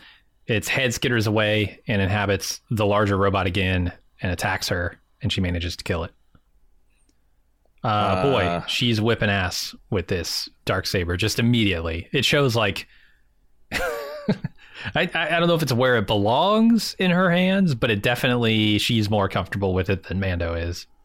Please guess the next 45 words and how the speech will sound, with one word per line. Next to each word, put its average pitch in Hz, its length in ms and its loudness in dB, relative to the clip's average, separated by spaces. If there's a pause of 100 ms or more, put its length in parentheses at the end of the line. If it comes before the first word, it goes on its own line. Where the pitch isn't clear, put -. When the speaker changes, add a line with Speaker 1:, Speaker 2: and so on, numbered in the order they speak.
(440)
Speaker 2:
Uh, - 60 -2
did, 147 240 0
now, 156 300 0
does 156 220 0
this 175 120 0
count 180 220 0
as 175 100 0
her 165 140 0
winning 147 280 2
it - 40 0
in 131 80 -2
the 123 60 -4
combat? 127 680 -2
Because 117 320 0
Mando 127 360 2
Speaker 1:
And 117 80 4
that 113 120 2
Speaker 2:
lost 113 220 2
Speaker 1:
was 120 80 2
my 123 60 2
Speaker 2:
it 123 40 0
in 98 60 -2
Speaker 1:
big 117 100 0
Speaker 2:
combat. 95 280 0 (100)
Speaker 1:
question. 92 260 0
Speaker 2:
She - 300 0
beat 123 320 0
the 120 60 0
man. 110 540 0
Did 107 100 -2
she - 140 -2
beat 123 260 -2
the 117 80 -4
thing 117 240 0
to 104 40 2
beat 95 320 0
Mando? 95 840 0 (520)
So, 110 160 -2
like, 104 300 0
is 104 160 0
the 104 80 -2
dark 107 240 0
saber 110 340 0
hers 110 320 0
now? 160 360 -2